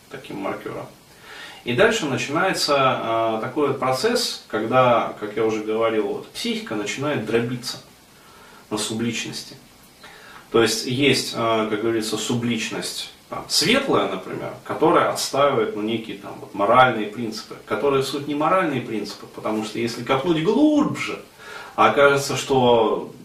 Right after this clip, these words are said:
к морали и нравственности это не имеет никакого отношения. То есть на глубинном, личностном, индивидуальностном уровне, вот, никакого противоречия в том, чтобы, ну, попробовать там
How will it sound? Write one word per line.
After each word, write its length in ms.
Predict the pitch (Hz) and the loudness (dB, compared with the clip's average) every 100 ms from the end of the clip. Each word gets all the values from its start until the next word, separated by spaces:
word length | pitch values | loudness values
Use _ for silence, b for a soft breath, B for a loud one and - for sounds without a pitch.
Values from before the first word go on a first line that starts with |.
| - | -18
к 80 | - | -4
морали 440 | 135 156 170 156 139 | 2 4 4 2 0
и 40 | |
нравственности 720 | 156 214 220 - 127 107 - | 0 0 0 -4 -8 -8 -8
это 160 | 120 127 | -6 -4
не 160 | 139 156 | -2 0
имеет 280 | 170 135 135 | 0 -2 -4
никакого 500 | 135 - 175 139 113 | -6 -6 -4 -2 -2
отношения. 540 | 117 117 156 120 104 - B B B | -6 -8 -8 -8 -10 -20 B B B
То 80 | 110 | -4
есть 140 | 110 135 | -2 0
на 60 | |
глубинном, 600 | 135 170 185 262 214 113 | 2 2 2 -2 -2 -2
личностном, 680 | 135 185 - 123 - 82 - 117 | -2 -4 -6 -6 -8 -10 -10 -6
индивидуальностном 880 | 117 120 120 147 156 123 - - - | -2 -2 2 4 4 0 -6 -10 -6
уровне, 480 | 113 110 101 80 - - _ _ _ _ _ 110 | -2 0 0 -4 -12 -20 _ _ _ _ _ -4
вот, 320 | 107 101 107 | -2 -2 0
никакого 480 | 123 143 170 165 - | 0 0 0 0 0
противоречия 880 | 135 151 156 233 269 - - 117 - - - - - - - - - | -2 -2 -2 -2 -4 -6 -8 -10 -14 -20 -20 -20 -20 -20 -20 -20 -6
в 60 | |
том, 180 | 139 127 | 2 2
чтобы, 360 | - 110 110 107 | 2 -2 2 2
ну, 460 | 123 110 98 - - | 2 0 -2 -4 -2
попробовать 640 | 113 123 110 107 110 | -2 0 0 -2 -6
там 100 | - | -8